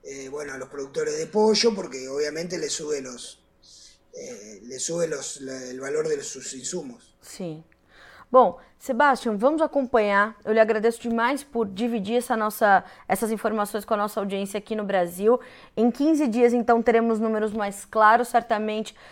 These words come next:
Speaker 2: estaremos juntos. Eu te agradeço demais pelas, pelas informações que você sempre disponibiliza pra nós aqui no Notícias Agrícolas. Te desejo um excelente dois mil e vinte e três e estaremos juntos
Speaker 1: É.
Speaker 2: nas próximas, com certeza.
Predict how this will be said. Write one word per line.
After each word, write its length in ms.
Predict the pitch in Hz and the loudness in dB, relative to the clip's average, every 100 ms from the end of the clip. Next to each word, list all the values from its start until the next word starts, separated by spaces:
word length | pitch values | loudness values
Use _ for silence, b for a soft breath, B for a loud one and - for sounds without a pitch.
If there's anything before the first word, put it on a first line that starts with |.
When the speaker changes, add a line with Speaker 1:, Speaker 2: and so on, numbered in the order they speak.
| B | B
Speaker 2:
estaremos 500 | - 220 214 208 196 | 2 4 4 2 -4
juntos. 360 | 185 226 262 254 | -2 0 2 2
Eu 80 | |
te 100 | 226 | 0
agradeço 440 | 226 226 214 226 226 | 2 2 2 0 0
demais 340 | 220 214 220 | -2 0 0
pelas, 440 | 233 214 202 196 - B B B - | 2 4 4 2 -8 B B B 2
pelas 360 | 214 208 208 | 6 6 4
informações 560 | 208 233 214 208 220 202 | 0 -2 -2 -2 -4 -6
que 60 | |
você 200 | 202 - | -8 -8
sempre 480 | 202 247 240 226 214 | -4 0 0 0 0
disponibiliza 800 | 185 - 233 220 202 214 269 247 | -2 0 2 2 2 2 2 2
pra 180 | 214 208 | 2 0
nós 320 | 202 208 208 - B B | 2 2 0 -6 B B
aqui 240 | - 190 226 | -4 -2 -2
no 80 | |
Notícias 400 | 214 214 - 208 | -2 -4 -4 -4
Agrícolas. 480 | 196 208 254 277 254 | -2 -2 0 4 2
Te 100 | 254 | 2
desejo 440 | 208 220 233 233 247 | 2 4 6 4 2
um 40 | |
excelente 680 | 262 - 233 247 269 - - B B B | 0 2 2 4 0 -4 -12 B B B
dois 260 | 214 240 226 | 8 8 8
mil 140 | 240 | 2
e 20 | |
vinte 240 | 226 233 - | 2 -2 -4
e 60 | |
três 420 | - 233 254 254 - | 4 6 6 4 -4
e 100 | 254 | -2
estaremos 500 | - 233 240 233 208 | 4 6 6 0 -2
juntos 420 | 214 214 214 - | -4 -4 -6 -4
Speaker 1:
É. 40 | |
Speaker 2:
nas 180 | 214 208 | -4 -4
próximas, 480 | - 196 202 208 202 | -2 -2 0 -4 -6
com 120 | 214 | -8
certeza. 480 | 208 - 185 156 | -8 -8 -6 -6